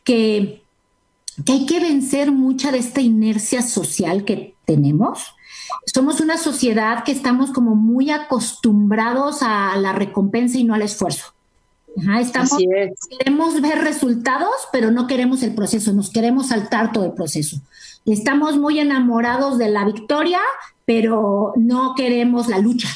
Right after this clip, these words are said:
Speaker 1: ¿no? Entonces,
Speaker 2: Exacto.
Speaker 1: ahorita es un momento de lucha, es un momento de esfuerzo, es un momento de vencimientos diarios, ¿no? La victoria y la recompensa vendrán después.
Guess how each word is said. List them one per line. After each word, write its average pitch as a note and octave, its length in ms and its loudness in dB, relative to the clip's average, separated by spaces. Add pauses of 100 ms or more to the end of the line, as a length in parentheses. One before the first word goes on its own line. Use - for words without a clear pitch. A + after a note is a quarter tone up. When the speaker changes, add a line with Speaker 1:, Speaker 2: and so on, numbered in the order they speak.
(280)
Speaker 1:
¿no? A3 240 2
Entonces, C#4 580 0
Speaker 2:
Exacto. E3 440 -6
Speaker 1:
ahorita D4 600 -2
es D#4 160 -4
un E4 120 0
momento F4+ 480 -2
de A3+ 180 0
lucha, G3 500 -4 (100)
es C4 240 -2
un D4+ 160 0
momento D4 760 0 (220)
de A3+ 220 2
esfuerzo, A3 720 -2
es C#4 240 -2
un D#4+ 140 2
momento C#4+ 500 0
de C4+ 80 -2
vencimientos G#3+ 760 0
diarios, G3+ 560 -2 (300)
¿no? A3+ 340 0
La C#4+ 420 -2
victoria E4+ 540 0
y F#4 40 0
la E4+ 100 0
recompensa D4 680 -2
vendrán F#3+ 360 -2
después. - 640 -8